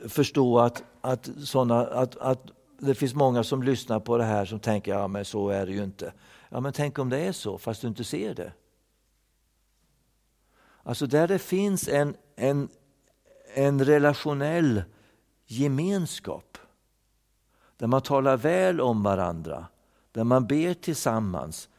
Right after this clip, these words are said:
där man bryter brödet tillsammans. Det betecknar Paulus som ett, som ett Guds tempel, därför att Gud är närvarande och Gud bor där.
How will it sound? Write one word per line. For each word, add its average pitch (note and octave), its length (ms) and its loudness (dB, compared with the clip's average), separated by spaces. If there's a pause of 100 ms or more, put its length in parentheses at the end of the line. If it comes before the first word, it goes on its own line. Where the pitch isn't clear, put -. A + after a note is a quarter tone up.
(140)
där A2 100 -8
man B2+ 180 4
bryter D#3+ 400 0
brödet C#3+ 540 -4
tillsammans. G2 720 -10 (1000)
Det A#2+ 160 -2
betecknar F3+ 600 0
Paulus F#2+ 680 -4 (680)
som B2 240 -2
ett, B2+ 160 -6 (100)
som B2+ 220 -4
ett C#3 140 -8
Guds C#3+ 340 -4
tempel, F3+ 460 -6
därför G#2 220 -4
att A2 100 -6
Gud D#3+ 320 -6
är D3+ 60 -4
närvarande C3 680 -4
och B2+ 80 -4
Gud C3+ 280 -6
bor E3+ 260 -6
där. - 320 -14